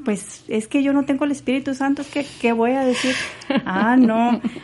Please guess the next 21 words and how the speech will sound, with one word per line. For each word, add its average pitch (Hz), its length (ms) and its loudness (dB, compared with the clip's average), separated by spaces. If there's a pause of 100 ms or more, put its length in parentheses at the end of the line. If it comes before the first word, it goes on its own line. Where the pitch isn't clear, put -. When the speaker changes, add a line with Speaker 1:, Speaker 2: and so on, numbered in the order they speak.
(200)
Speaker 1:
Pues, 226 260 2
eh, 226 640 4
el 240 180 4
Espíritu 311 480 4
Santo 285 320 4
lo 294 140 6
recibimos 220 600 0
por 202 240 -2
primera 202 440 2
vez 240 600 -2 (320)
en 202 140 2
el 185 120 2
bautismo. 180 760 -2 (260)
A 196 200 2
muchos 294 440 4
de 254 80 4
nosotros 226 520 0
nos 202 200 2
bautizaron 190 680 -2
de 190 140 -2
bebés. 202 560 -4